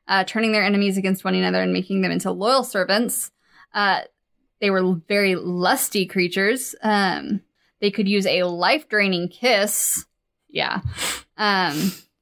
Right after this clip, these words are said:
a preferred tactic was to disguise themselves and feign friendship or pretend to be a damsel in distress.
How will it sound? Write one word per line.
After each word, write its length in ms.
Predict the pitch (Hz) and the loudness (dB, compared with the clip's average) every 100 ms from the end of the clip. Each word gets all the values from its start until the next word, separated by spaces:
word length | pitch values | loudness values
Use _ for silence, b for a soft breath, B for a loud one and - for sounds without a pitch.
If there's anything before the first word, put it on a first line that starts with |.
| _ _ - | _ _ -8
a 80 | 202 | -6
preferred 320 | 202 240 247 | -2 0 0
tactic 420 | 247 220 220 208 | 2 -2 -2 -2
was 140 | 214 202 | -2 -2
to 100 | - | -4
disguise 440 | 196 - 202 202 | -8 -2 0 0
themselves 360 | 202 190 196 185 | 0 0 0 0
and 160 | - 180 | -2 -2
feign 220 | 180 175 | -2 -2
friendship 560 | 196 226 220 214 214 - | -2 -2 0 0 0 0
or 140 | 190 | -2
pretend 300 | 196 190 196 | -2 0 0
to 60 | 185 | 0
be 80 | 170 | -2
a 80 | |
damsel 320 | - 170 180 185 | 0 0 0 -2
in 100 | 170 | -2
distress. 720 | - - 180 175 - - | -4 -2 0 0 -2 -6